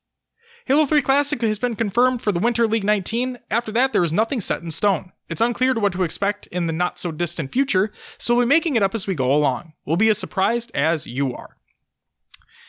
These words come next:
Talked about it briefly before. Here's the last A G L A, American Griffball League of America, Late League Season two announcement. Again, this is over on playgriffball dot com, and I quote,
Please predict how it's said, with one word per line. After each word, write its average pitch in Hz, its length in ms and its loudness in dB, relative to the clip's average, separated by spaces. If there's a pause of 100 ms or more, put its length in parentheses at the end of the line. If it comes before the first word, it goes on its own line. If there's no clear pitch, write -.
(840)
Talked 226 200 0
about 220 140 2
it 185 40 2
briefly 240 300 0
before. 277 480 4 (520)
Here's 196 220 0
the 170 80 2
last 233 500 0 (600)
A 285 100 6
G 175 160 2
L 147 160 2
A, 180 200 0 (560)
American 170 340 0
Griffball 135 260 0
League 135 140 -2
of 123 60 -8
America, 131 360 -2 (800)
Late 294 260 2
League 311 240 4
Season 277 360 2
two 381 200 4
announcement. 185 440 -2 (1300)
Again, 247 420 0 (140)
this 175 240 -4
is 185 80 0
over 180 240 2
on 165 100 2
playgriffball 185 460 0
dot 165 160 0
com, 127 240 -6
and 190 200 0
I 175 40 2
quote, - 260 -6